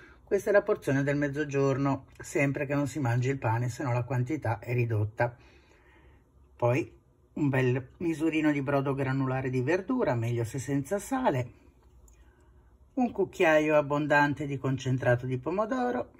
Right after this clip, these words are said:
il mitico Marsala, sempre lì che mi guarda,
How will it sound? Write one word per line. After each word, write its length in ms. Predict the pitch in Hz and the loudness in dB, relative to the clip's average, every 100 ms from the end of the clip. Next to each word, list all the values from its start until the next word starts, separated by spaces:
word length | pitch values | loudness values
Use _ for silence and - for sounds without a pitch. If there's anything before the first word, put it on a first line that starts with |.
| - - _ - - _ _ - - - - | -20 -20 _ -20 -20 _ _ -20 -20 -20 -10
il 160 | 98 | -4
mitico 340 | 104 104 101 101 | -2 -2 -4 -2
Marsala, 600 | 104 - - 117 120 113 | -2 -2 -2 2 2 0
sempre 320 | - 123 123 | -2 -4 -2
lì 160 | 123 123 | -2 -2
che 100 | 127 | -2
mi 140 | 156 | 0
guarda, 520 | 180 196 214 202 269 | 4 6 4 2 -2